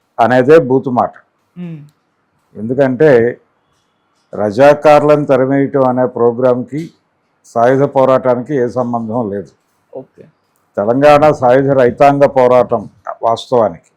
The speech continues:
Speaker 1: తెలంగాణ సాయుధ రైతాంగ పోరాటం తెలంగాణలో అమలు జరుగుతున్నటువంటి భూస్వామ్యం మీద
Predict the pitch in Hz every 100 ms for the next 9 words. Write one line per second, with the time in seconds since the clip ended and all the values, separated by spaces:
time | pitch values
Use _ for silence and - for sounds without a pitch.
0 | _ _ _ _ _ _ _ _ _ 104
1 | 127 147 151 156 147 - 123 143 143 143
2 | 135 139 139 135 131 127 127 123 135 156
3 | 147 113 123 135 135 139 139 139 139 120
4 | 127 127 127 123 113 120 110 110 110 104
5 | 165 185 _ _ _ _ _ 85 113 143
6 | - 156 156 151 143 131 123 120